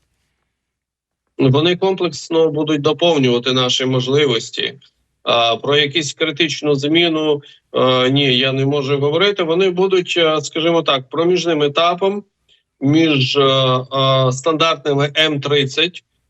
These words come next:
е, реактивними снарядами, м, е, М сто сорок два "Хаймарс", М тридцять та М тридцять один, тобто з, е, дальністю ураження цілей сімдесят-вісімдесят кілометрів.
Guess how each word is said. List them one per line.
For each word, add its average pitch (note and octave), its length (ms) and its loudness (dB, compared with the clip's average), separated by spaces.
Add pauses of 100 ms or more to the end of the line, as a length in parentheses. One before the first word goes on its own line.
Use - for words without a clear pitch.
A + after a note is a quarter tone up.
(140)
е, C#3+ 200 4
реактивними D#3 560 0
снарядами, C#3+ 720 2
м, C#3+ 160 -2 (180)
е, C3+ 580 2
М C3+ 140 0
сто C#3+ 160 -6
сорок C#3 200 2
два C3+ 160 2
"Хаймарс", C3+ 480 -2
М C#3 160 -2
тридцять C#3 380 -2
та C3+ 100 0
М C3 180 -2
тридцять B2+ 400 -4
один, B2+ 360 0 (360)
тобто C3 440 2
з, - 180 -6
е, B2 360 0
дальністю C3+ 560 0
ураження B2+ 460 0
цілей A#2+ 800 0
сімдесят-вісімдесят B2+ 1200 -2
кілометрів. A#2+ 720 -2